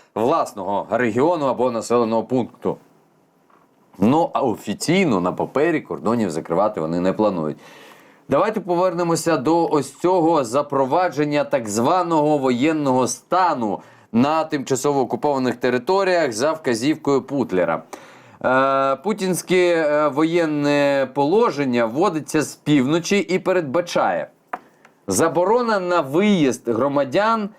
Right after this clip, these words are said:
за межі країни. Ось тут питання. Ну, тут, е, вони ж типу вважають, що це вже якимось, е, дивом стало російським. Тобто...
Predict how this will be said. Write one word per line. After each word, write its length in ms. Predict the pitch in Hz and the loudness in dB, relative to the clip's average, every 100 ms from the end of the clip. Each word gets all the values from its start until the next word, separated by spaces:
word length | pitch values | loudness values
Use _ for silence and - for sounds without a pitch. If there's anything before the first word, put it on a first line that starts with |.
| _ - | _ -8
за 260 | 202 156 147 | -2 0 2
межі 360 | 170 196 180 | 0 0 -2
країни. 640 | - 165 165 135 98 80 71 - _ _ _ _ _ _ _ _ _ _ _ _ | 0 0 2 0 -2 -4 -10 -14 _ _ _ _ _ _ _ _ _ _ _ _
Ось 140 | - - | -4 -2
тут 180 | 143 | -2
питання. 500 | - 151 123 87 82 - - - | -2 -2 -2 -2 -6 -8 -16 -6
Ну, 240 | 120 120 - | 0 0 0
тут, 260 | 147 143 | -2 0
е, 340 | 135 131 127 123 | 0 2 2 0
вони 260 | 135 135 | 0 -2
ж 160 | 113 - _ _ | -4 -8 _ _
типу 300 | 147 - 113 | -2 0 -2
вважають, 580 | 95 107 107 120 107 - | 0 0 2 2 0 -4
що 260 | - 113 | -4 -2
це 220 | 110 - 107 | -2 0 -2
вже 340 | 92 113 104 - _ | 0 0 -2 -4 _
якимось, 580 | 107 107 120 107 101 - | -4 -2 0 0 0 -2
е, 560 | 101 104 101 101 101 101 | 0 2 2 2 2 0
дивом 460 | 92 117 107 98 | 0 0 0 -2
стало 380 | 90 - 110 110 | -4 0 2 2
російським. 560 | 131 151 269 254 - 107 - _ _ _ _ _ _ | 2 0 0 0 -2 -4 -8 _ _ _ _ _ _
Тобто... 540 | - 180 175 - 240 | 0 0 0 -2 -2